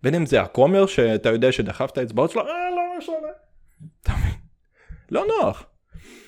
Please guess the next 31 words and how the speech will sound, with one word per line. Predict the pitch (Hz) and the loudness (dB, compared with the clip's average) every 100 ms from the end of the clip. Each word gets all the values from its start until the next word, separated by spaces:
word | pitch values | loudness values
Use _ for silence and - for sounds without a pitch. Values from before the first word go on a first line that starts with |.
| _ _ _ _ _ - | _ _ _ _ _ -8
אבל | 110 143 | -2 0
התגברתי, | 160 - 135 101 110 151 | 0 -2 -2 -2 -4 -6
ועם | 156 180 226 247 285 | -4 -4 -4 -6 -8
הזמן | 262 262 320 349 | -6 -2 -4 -4
השתנתי. | 311 - 381 330 120 - - | -8 -8 -8 -8 -10 -10 -16
אז, | 127 120 123 | -14 -8 -6
אה, | 143 139 135 131 120 - | -4 -2 -2 -2 -4 -14
זה | - 202 | -8 -2
מה | 208 | -2
שחסר | - - - 90 | -4 -10 -12 -16
לי, | - | -18
אחי. | - 117 | -14 -8
זה | 147 | -6
מה | |
שחסר, | 170 - - 131 | -4 -4 -6 -6
חסר | - 117 156 | -6 -6 -2
לי | 160 | -2
בזוגיות, | 160 120 113 107 127 190 202 202 | -2 -6 -8 -8 -8 -8 -12 -18
אחי. | - 190 185 | -20 -20 -20
ל-, | 147 127 147 _ _ _ _ _ _ - | -18 -18 -20 _ _ _ _ _ _ -20
פאקינג | 139 120 107 | -18 -12 -10
להשתין | 98 98 - - 104 | -10 -12 -16 -14 -14
על | - - | -14 -20
מישהי, | 98 - - _ | -20 -20 -20 _
דוד. | _ _ _ - | _ _ _ -10
או | 269 | -8
מישהו, | 359 262 - - | -8 -12 -12 -10
או | - 220 240 | -6 -4 -4
whatever | 226 131 | -6 -10
the | - - | -16 -20
fuck. | - | -20